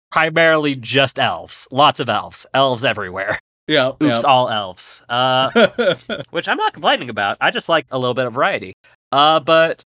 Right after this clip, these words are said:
Speaker 1: uh, this, this little fantasy anime is pretty straightforward, actually. Uh, it is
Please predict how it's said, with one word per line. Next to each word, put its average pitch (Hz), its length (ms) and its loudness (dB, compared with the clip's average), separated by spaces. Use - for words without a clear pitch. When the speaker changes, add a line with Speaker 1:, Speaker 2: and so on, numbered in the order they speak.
Speaker 1:
uh, 156 240 4
this, 160 500 -4
this 185 260 -4
little 165 160 2
fantasy 127 500 -2
anime 135 520 -4
is 151 200 -2
pretty 277 280 -8
straightforward, 226 580 -4
actually. 101 480 -6
Uh, 127 360 2
it 156 160 2
is 165 360 -2